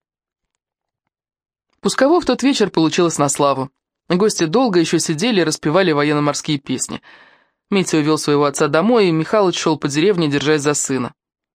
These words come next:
Путая мелодию, он громко выводил трагическую, но славную песню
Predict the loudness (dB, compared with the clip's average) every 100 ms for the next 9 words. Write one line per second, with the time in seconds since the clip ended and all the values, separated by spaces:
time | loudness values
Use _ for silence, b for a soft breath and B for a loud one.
0 | _ _ -4 0 2 4 4 2 2 2
1 | 2 2 2 2 2 2 2 2 0 0
2 | 0 0 -2 -2 0 2 0 0 0 0
3 | -2 -2 -2 0 0 0